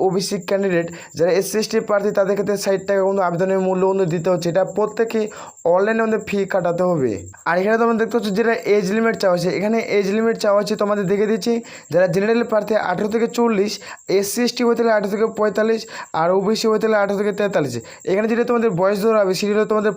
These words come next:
পয়লা জানুয়ারি দু হাজার চব্বিশ অনুযায়ী তোমাদের বয়স ধরা হবে। এর মধ্যে যাদের বয়স হবে তারা প্রত্যেকে ফর্ম ফিল আপ করতে পারবে, মানে জিরো ওয়ান জিরো ওয়ান দু হাজার চব্বিশ অনুযায়ী তোমাদের ফর্ম ফিল আপ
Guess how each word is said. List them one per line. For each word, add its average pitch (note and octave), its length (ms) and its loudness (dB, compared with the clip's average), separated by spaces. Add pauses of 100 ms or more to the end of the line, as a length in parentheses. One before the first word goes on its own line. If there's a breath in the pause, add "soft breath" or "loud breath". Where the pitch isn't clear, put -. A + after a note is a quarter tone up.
পয়লা G3+ 280 2
জানুয়ারি G#3+ 360 2
দু G3 80 2
হাজার G3+ 160 2 (100)
চব্বিশ G3 360 0
অনুযায়ী G#3 240 0
তোমাদের G3 240 2
বয়স F3+ 180 2
ধরা F3+ 140 4
হবে। G3+ 100 0 (420 loud breath)
এর G3 160 2
মধ্যে A3+ 260 2
যাদের G#3 200 2 (100)
বয়স F#3 240 2
হবে F#3 200 2
তারা F#3 140 2 (100)
প্রত্যেকে G3 400 0
ফর্ম F#3+ 160 0
ফিল F#3+ 160 0
আপ - 0 - (120)
করতে G3 200 -2
পারবে, A#2 200 0 (360 loud breath)
মানে F3+ 140 0 (120)
জিরো G3+ 200 0
ওয়ান A3+ 240 2
জিরো G#3 160 0
ওয়ান G#3+ 140 0
দু G3+ 80 0
হাজার G3+ 200 0
চব্বিশ G3 280 -2
অনুযায়ী G3+ 200 2
তোমাদের F#3+ 260 0
ফর্ম F#3 200 -2
ফিল F#3+ 120 0
আপ F#3 60 -10